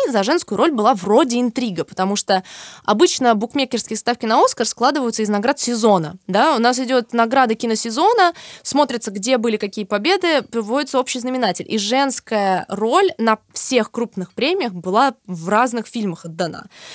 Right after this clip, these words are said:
и поэтому все думали, "М, что же будет на Оскаре?" Но я прям как-то почему-то не сомневалась, что он дадут Макдорманд, но, в принципе, роль х-, действительно классная. Ну, то есть, б-, если что-то в этом фильме вот для меня выделилось, это, ну, она.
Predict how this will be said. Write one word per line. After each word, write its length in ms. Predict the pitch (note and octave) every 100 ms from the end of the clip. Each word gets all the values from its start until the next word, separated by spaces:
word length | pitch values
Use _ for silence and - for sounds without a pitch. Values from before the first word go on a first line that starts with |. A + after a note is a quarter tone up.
| - -
и 80 |
поэтому 300 | F#3+ C4 D4+ C#4+
все 120 | C#4
думали, 220 | C4 A#3
"М, 320 | A#3+ D4 F4 F4
что 180 | -
же 80 | C4+
будет 220 | A#3+ A#3
на 220 | A#3 A3 F#3+
Оскаре?" 280 | - F#3
Но 80 | G3
я 240 | A3+ E4+ C5
прям 200 | E4+ D#4+
как-то 260 | - - -
почему-то 300 | - C#4 -
не 80 | C4+
сомневалась, 540 | - C4+ A#3+ E3 D#3+
что 160 | - E3
он 120 | E3+
дадут 280 | E3+ E3 -
Макдорманд, 500 | E3+ F3+ E4+ G#4+ G#3+
но, 100 | C#4
в 80 | -
принципе, 680 | - G4 G#4+ C#4+ - F3 - - - - _ _
роль 460 | B3 A#3 C4 D#4+ F#4
х-, 180 | - A3
действительно 600 | G#3+ A#3 C4 C#4 G3+ F#3
классная. 500 | E3+ F3+ E3 - - G3
Ну, 80 |
то 80 | A#3
есть, 160 | G3 -
б-, 240 | F#3 E3+
если 260 | G3+ G#3+ A3
что-то 280 | - B3 G#3+
в 60 |
этом 180 | G#3 G3+
фильме 320 | A3+ G#3+ G3+
вот 140 | F#3 F3+
для 120 | F#3+
меня 200 | F#3+ F#3
выделилось, 460 | D4+ - B3 A3
это, 160 | A#3 A#3
ну, 160 | A3+ -
она. 380 | G#3 G3 G#3 F4+